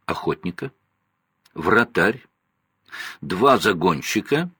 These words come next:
и ловец. Начнем с охотников.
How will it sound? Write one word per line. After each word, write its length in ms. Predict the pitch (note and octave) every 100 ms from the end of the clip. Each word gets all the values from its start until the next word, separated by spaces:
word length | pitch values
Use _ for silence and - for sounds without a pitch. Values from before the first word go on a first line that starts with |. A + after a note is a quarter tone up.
| _ _ _ _ - - -
и 120 | D#3
ловец. 800 | C#3+ B2 D#2 C#2 - - - - _ _ _ _ _ _ _ _ _ - - - - -
Начнем 400 | E2+ E2 - E3 E3+
с 80 |
охотников. 600 | - - - - - -